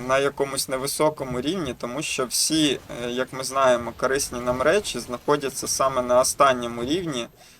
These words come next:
Там ми можемо вже бігати спокійно з вами все, що завгодно, і Халтайт, і підземне місто, і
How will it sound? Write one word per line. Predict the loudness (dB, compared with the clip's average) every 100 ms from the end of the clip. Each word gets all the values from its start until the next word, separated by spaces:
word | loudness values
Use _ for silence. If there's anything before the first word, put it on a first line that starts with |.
| _ 2
Там | 4 4
ми | 2
можемо | 0 -2 0 0
вже | 0 -2
бігати | -2 2 2 2 -2
спокійно | -4 -6 -4 -2 -2
з | -2
вами | 0 0 0
все, | -4 -4
що | -4 -4
завгодно, | -4 -6 -2 2 2 2 -4 -6
і | -4
Халтайт, | 0 0 4 4 4 2
і | -6
підземне | -10 -6 0 0 -2 -6
місто, | -4 -4 -4 -2 -2
і | -2 -4 -4